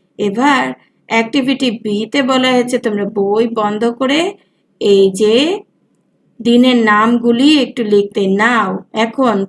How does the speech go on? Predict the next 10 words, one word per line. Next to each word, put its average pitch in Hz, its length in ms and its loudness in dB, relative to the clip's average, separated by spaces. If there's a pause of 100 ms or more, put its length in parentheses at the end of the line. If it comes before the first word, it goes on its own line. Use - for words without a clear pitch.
(120)
ক্লোজ 285 680 0 (520)
বন্ধ 233 360 0
করো 240 300 0
your 269 420 2
book, 214 320 2 (200)
your 254 340 2
মানে 208 320 -4
তোমার 262 460 2
বুক, 220 400 2 (120)
বই। 208 280 2